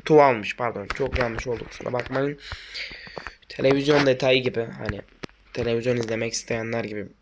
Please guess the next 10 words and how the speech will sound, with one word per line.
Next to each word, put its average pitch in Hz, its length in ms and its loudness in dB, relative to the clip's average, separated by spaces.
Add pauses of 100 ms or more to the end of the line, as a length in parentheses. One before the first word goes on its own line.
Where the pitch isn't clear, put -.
(240)
izle-, - 380 -10
izlemek 123 480 0
isteyenler 120 460 2
olursa 117 460 0 (840)
şu, - 160 -8
aynen. 117 540 0 (680)
Şuraya 113 280 -4
da 95 80 -6
koyalım. 95 320 -4
Ay, 120 120 -2